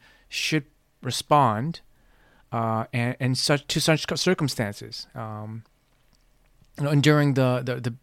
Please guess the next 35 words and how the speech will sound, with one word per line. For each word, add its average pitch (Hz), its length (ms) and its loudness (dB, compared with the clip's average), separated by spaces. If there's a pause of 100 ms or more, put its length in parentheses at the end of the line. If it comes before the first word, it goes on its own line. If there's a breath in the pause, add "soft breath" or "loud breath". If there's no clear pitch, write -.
(180)
bitterness 127 600 2
and 113 220 -4
the 107 160 -8 (520 soft breath)
boasting 131 460 2
from 120 200 -2
the 117 120 0
other 117 220 -2
wife. 107 420 -8
Uh, 101 240 -10 (1120 soft breath)
uh, 120 180 -14
but 123 140 -10
yeah, 123 240 0
the, 131 140 -4
the, 131 360 -8
the 127 160 -2
Christian, 151 720 -2
you 135 80 -6
know, 123 100 0
this 135 160 -6
is 147 140 -6
how 139 200 0
a 127 40 0
Christian 139 320 -6
should 127 160 -6
respond, 135 640 -2 (520 soft breath)
uh, 120 140 -6
as 135 220 4
we 135 120 2
read 131 260 0
this 131 100 -6
prayer, 156 540 2 (420)
um, 113 640 -4 (1040 soft breath)
uh, 110 220 -10
to - 100 -8
such, 127 300 -6